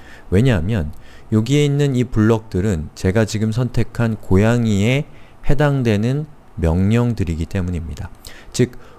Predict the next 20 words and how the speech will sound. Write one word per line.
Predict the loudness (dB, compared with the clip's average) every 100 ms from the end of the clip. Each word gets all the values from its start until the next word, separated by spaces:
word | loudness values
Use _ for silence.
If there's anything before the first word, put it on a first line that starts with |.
| -10
고양이의 | 2 4 4 2 0 -2 -2 -4
X좌표를 | -6 -6 -6 -2 0 0 0 -2
십만큼 | -2 -4 -4 -4 -6
바꾸는 | -6 -6 -4 -4
것이지 | -2 -6 -8 -4 -4 -4 -12 -18 -10
강아지의 | -2 2 2 2 0 0
X좌표를 | -2 -4 -2 0 0 0
십만큼 | 0 0 0 0 0
바꾸는 | -2 -2 -4 -2
게 | -4
아니에요. | -4 -2 0 0 -2 -6 -12 -20 -18 -12
자, | -2
그러면 | 2 4 2 0
강아지의 | -2 0 0 0 -2 0
좌표를 | -2 -2 0 2
바꾸고 | 0 -2 -4
싶다면 | -4 -6 -2 0 2 0 -2 -6 -6 -6 -2
우리가 | 0 0 0
이걸 | 2 2
선택해서 | 0 -2 -4 -4 -4 -2 -2 -2